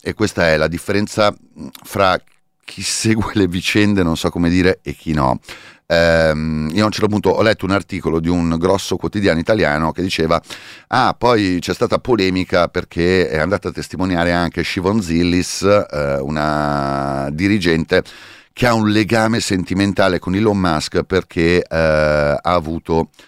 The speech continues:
eh, dei figli da lui". No. Eh, Shivon Zillis, sì, è vero, è una dirigente di società, eh, di Elon Musk, ma non ha un legame sentimentale. Quei figli li ha fatti tutti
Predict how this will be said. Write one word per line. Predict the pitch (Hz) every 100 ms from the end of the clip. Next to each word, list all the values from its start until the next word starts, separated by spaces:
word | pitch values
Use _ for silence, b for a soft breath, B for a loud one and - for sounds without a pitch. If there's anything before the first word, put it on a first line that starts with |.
| b b b
eh, | 82 85 80 80 78
dei | 80 92
figli | 85 - 85 85
da | 82 80
lui". | 80 78 78 78 - -
No. | 95 92 92 95 104 - - _
Eh, | 90 85 80 80 82 80 78
Shivon | 71 - 110
Zillis, | 113 87 87 - 92
sì, | - 101
è | 82
vero, | 85 73 73
è | 82
una | 82
dirigente | 82 85 85 90 80 71 76 B B B
di | - 92 95
società, | - - 82 92 82 87 82 76
eh, | - 76 73 69 69 67 69
di | 95
Elon | 92 107
Musk, | 90 76 - -
ma | 78 85
non | 92 101
ha |
un | 80
legame | 71 67 71
sentimentale. | 71 73 78 78 78 76
Quei | - 82
figli | - 76 78
li |
ha | 82
fatti | - 64 87
tutti | - 101 _ 95